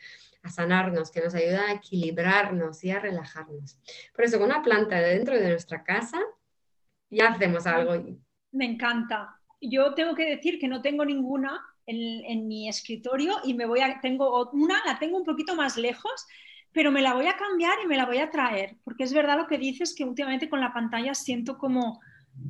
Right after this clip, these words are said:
Speaker 2: como mucho más cansancio, ¿no? Entonces,
Speaker 1: Sí.
Speaker 2: me parece una técnica súper fácil, súper sencilla y la voy a poner en práctica, de verdad, gracias.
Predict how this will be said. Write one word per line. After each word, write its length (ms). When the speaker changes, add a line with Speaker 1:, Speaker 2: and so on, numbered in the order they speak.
Speaker 2:
como 180
mucho 280
más 180
cansancio, 720
¿no? 280
Entonces, 400
Speaker 1:
Sí. 100
Speaker 2:
me 120
parece 280
una 220
técnica 380
súper 640
fácil, 440
súper 320
sencilla 720
y 40
la 140
voy 140
a 80
poner 220
en 140
práctica, 640
de 80
verdad, 380
gracias. 640